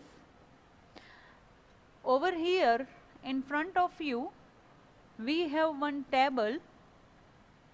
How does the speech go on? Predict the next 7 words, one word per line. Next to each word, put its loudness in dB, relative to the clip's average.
which -2
is -4
in -2
the 2
three -2
column. 2
The -4